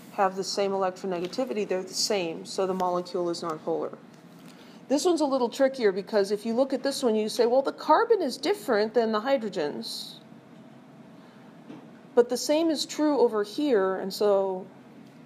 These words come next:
i-, if you want to discuss that further, I will. I'm not gonna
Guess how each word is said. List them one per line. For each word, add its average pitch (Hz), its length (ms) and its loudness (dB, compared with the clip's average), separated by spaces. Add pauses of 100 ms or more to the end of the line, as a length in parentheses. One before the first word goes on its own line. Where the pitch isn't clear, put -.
(400)
i-, 185 180 0
if 214 240 0
you 214 80 -4
want 247 340 0
to 269 100 -8
discuss 214 480 0
that - 200 -2
further, 175 480 0 (480)
I 180 100 0
will. 165 300 0
I'm 190 160 0
not 208 180 0
gonna 180 280 -4